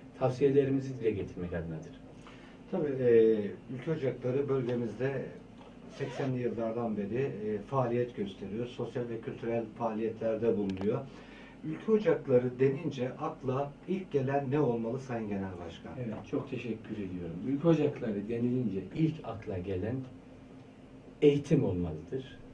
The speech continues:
Speaker 1: eğitimdir. Bizim Ülke Ocakları olarak asli vazifemiz, temel ilkemiz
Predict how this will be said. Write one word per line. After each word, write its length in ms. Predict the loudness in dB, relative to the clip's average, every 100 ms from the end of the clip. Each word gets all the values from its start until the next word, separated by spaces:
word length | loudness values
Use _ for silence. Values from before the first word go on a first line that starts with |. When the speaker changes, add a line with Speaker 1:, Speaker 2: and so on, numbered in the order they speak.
| 0
Speaker 1:
eğitimdir. 680 | 2 2 2 0 0 -4 -8 -12 -16 -14 -12 -12 -8
Bizim 500 | -6 0 2 2 0 -8 -16 -10
Ülke 220 | -4 4
Ocakları 640 | 4 4 -4 -2 0 0 -2
olarak 380 | -2 -2 -4 -6 -14 -16 -6
asli 480 | -4 -2 6 8 8
vazifemiz, 640 | 4 0 -6 -6 -6 -8 -12 -18 -20 -20 -20 -20 -4
temel 340 | 4 10 12 10
ilkemiz 680 | 6 -6 -6 -4 -4 -4